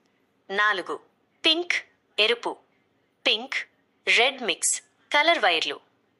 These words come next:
బ్రేక్ ల్యాంప్, పార్క్ ల్యాంప్, ఇండికేటర్,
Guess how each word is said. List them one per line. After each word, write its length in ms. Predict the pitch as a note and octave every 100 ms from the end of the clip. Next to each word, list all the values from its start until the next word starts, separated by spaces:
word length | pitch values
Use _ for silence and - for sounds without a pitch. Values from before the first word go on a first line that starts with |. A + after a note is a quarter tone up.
| _ _ _
బ్రేక్ 340 | F3+ G#3 - C4+
ల్యాంప్, 340 | G#3+ B3 - - _ _ _
పార్క్ 300 | A#3+ C#4 -
ల్యాంప్, 300 | F#3+ F3+ C4 - _ _ _
ఇండికేటర్, 680 | C4 D4 F4 C#4 A#3 A3+ C4